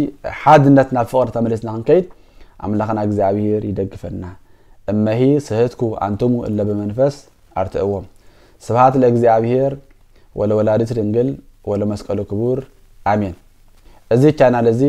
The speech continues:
ናይ ኦርቶዶክሳዊ ተዋህዶ ቤተ ክርስትያን ስርዓትን ዶግማን ትውፊትን ሓሊና ባኻትኩም ዝመሓለፍ መደብ እዩ። ነዚ መደብ እዚ ንምብርታዕ ድማ ኩላትኩም ሰብስክራይብ እናገበርኩም ኣባላት ክትኮኑ ናብ ኩሉ ሰብ ከዓ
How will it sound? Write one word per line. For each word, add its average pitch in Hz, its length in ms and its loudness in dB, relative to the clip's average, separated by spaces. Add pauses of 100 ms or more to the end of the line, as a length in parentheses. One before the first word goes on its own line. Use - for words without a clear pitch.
ናይ 110 140 -4
ኦርቶዶክሳዊ 107 540 -2
ተዋህዶ 101 240 -4
ቤተ 98 140 -8
ክርስትያን 131 380 2 (1040)
ስርዓትን 147 440 6
ዶግማን 156 360 8
ትውፊትን 143 340 2
ሓሊና 147 280 4
ባኻትኩም 131 380 4
ዝመሓለፍ 123 440 0
መደብ 139 260 4
እዩ። 165 80 4 (600)
ነዚ 127 260 4
መደብ 135 320 6
እዚ 131 140 2
ንምብርታዕ 117 440 0
ድማ 123 240 2
ኩላትኩም 110 500 -4
ሰብስክራይብ 107 540 -6
እናገበርኩም 117 540 -2
ኣባላት 117 280 -4
ክትኮኑ - 280 -2 (560)
ናብ 135 200 6
ኩሉ 196 220 6
ሰብ 120 220 0
ከዓ - 200 -8